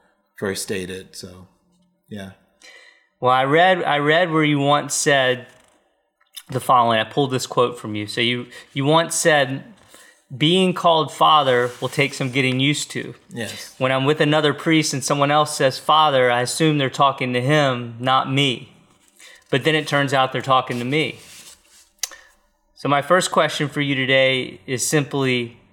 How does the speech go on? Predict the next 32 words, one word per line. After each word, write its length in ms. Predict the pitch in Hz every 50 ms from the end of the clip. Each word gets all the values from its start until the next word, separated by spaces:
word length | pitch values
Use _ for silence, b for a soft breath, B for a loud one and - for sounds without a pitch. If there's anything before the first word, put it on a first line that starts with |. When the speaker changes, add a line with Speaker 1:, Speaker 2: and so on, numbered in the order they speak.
| _ _
Speaker 2:
have 140 | - 131
you 80 | 135 135
gotten 300 | 131 139 135 135 135 131
used 260 | 135 151 147 - -
to 60 | 147
being 260 | 127 135 135 131 120 113
called 340 | - 139 127 127 117 117 -
father 360 | 139 131 131 127 120 113 110
yet? 320 | 110 110 110 - - - - _ _ _ _ _
Speaker 1:
I 100 | - 226
think 160 | 233 254 226 202
I 80 | 170
have, 560 | 160 160 151 151 160 165 165 165 - - - -
yeah. 540 | 156 185 185 170 143 123 104 98 - - - - - -
Uh, 340 | 127 131 131 135 135 123 - - -
I've 360 | - 151 165 160 - - - - - - - 123
gotten 220 | 139 139 135 135
used 180 | 139 143 - -
to 100 | 165 151
it, 20 |
not 160 | 147 156 165 -
so 100 | 175 165
much 140 | 151 -
by 80 | 151 139
my 160 | 135 127 127
family, 600 | 117 - 127 127 135 143 143 147 147 147 147 147 -
you 100 | - 139
know, 300 | 131 131 127 123 123 127
or, 180 | 120 110 107 104
or 120 | 101 107 107
friends, 540 | - - 123 123 127 131 135 135 135 131 -
but 400 | - - 117 110 107 104 95